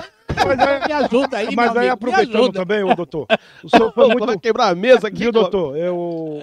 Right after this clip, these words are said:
Speaker 1: aproveitando aqui, sem
Speaker 3: É.
Speaker 1: muita formalidade, né?
Speaker 3: É.
Speaker 1: É... é, tem um ditado que de-, deixa muito claro,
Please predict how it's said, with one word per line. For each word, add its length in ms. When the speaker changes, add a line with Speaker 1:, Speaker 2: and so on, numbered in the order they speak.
Speaker 1:
aproveitando 580
aqui, 340
sem 200
Speaker 3:
É. 20
Speaker 1:
muita 220
formalidade, 760
né? 160
Speaker 3:
É. 260
Speaker 1:
É... 600
é, 300
tem 160
um 80
ditado 420
que 100
de-, 200
deixa 260
muito 220
claro, 420